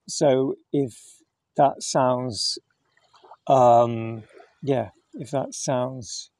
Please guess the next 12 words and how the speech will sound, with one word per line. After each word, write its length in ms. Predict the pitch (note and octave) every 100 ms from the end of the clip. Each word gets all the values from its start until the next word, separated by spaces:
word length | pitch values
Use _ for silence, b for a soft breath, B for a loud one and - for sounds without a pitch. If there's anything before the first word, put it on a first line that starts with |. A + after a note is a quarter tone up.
| _ -
relevant 580 | C#3 C3 B2+ A#2 B2 - -
to 100 | B2+
you, 320 | A2+ A2+ D3+ - _ _ _ _ _ _ _ _ _
please 240 | - C#3+ A#2
do 200 | E3 D3
take 280 | - D3+ C#3
me 100 | B2
up 180 | A2
on 120 | B2+ A2+
that 140 | C3+
invitation 800 | C3 A2 - A#2+ A2 - C#3+ D3+ B B B B B B -
and 440 | B2 A2+ A#2 A2+